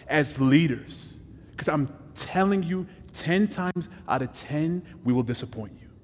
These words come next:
Look to Jesus. And the Bible says, "Examine yourself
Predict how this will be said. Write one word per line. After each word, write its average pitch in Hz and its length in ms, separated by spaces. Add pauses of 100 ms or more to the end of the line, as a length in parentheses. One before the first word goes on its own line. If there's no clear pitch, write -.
(1300)
Look 139 540
to 214 140
Jesus. 101 720 (720)
And 147 120
the 151 60
Bible 214 340
says, 202 180
"Examine 247 880
yourself - 480